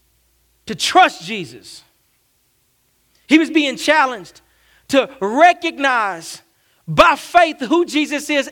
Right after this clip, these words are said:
as the promised Son of Man. And that is why Jesus keeps pointing him to the Old Testament text. He said, "You believe the Old Testament text? All right, now look at me. Believe." This is how God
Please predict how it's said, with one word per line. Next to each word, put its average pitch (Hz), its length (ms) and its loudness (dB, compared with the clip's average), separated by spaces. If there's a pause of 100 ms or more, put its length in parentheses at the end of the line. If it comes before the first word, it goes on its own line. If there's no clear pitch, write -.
as 339 420 0 (200)
the 240 120 2
promised 269 460 -2
Son 269 160 -4
of 233 80 -6
Man. 208 260 -4 (140)
And 233 160 -2
that 330 140 2
is 277 100 -8
why 285 160 0
Jesus 277 320 -6
keeps 294 260 -4 (120)
pointing 311 400 -4
him 277 280 -2 (240)
to 285 120 -4
the 277 100 2
Old 277 260 0
Testament 269 380 -4
text. 302 100 -2
He 311 60 -2
said, 262 180 -2
"You 247 140 -4
believe 330 300 -2
the 311 80 -2
Old 311 180 -6
Testament 277 460 -4
text? 302 280 0 (180)
All 254 100 0
right, 254 100 -2
now 254 200 -2
look 269 280 -4
at 247 100 -4
me. 226 460 -6 (1160)
Believe." 202 840 -8 (1700)
This 226 180 -6
is 180 140 -8
how 160 960 -12 (1040)
God 151 460 -8